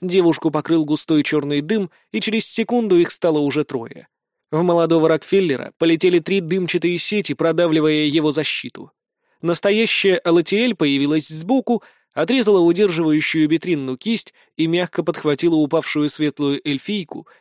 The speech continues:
переместившись подальше. Я же возвел вокруг себя призму из толстенного льда. Арбалетные болты безнадежно увязли в ней, лишив стрелков единственного преимущества. Как только эльфийки вышли из зоны поражения,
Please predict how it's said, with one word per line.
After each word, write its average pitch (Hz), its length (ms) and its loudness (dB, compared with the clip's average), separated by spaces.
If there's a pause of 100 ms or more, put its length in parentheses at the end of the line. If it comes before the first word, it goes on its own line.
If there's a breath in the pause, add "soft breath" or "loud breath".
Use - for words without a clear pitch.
переместившись 196 760 -2
подальше. 127 680 -8 (600)
Я 165 220 0
же 147 120 0
возвел 135 340 0
вокруг 147 340 -2
себя 143 240 0
призму 151 380 -2
из 139 80 -4
толстенного 143 680 -2
льда. - 340 -12 (500)
Арбалетные 208 580 2
болты 190 320 2
безнадежно 165 800 2
увязли 151 500 -2
в 113 60 -14
ней, 117 300 -16 (200 soft breath)
лишив 175 360 2
стрелков 147 460 -2
единственного 135 680 -4
преимущества. 135 840 -8 (580)
Как 160 200 -2
только 160 300 2
эльфийки 147 480 -2
вышли 143 320 -2
из 139 120 -2
зоны 131 300 -6
поражения, 175 640 -2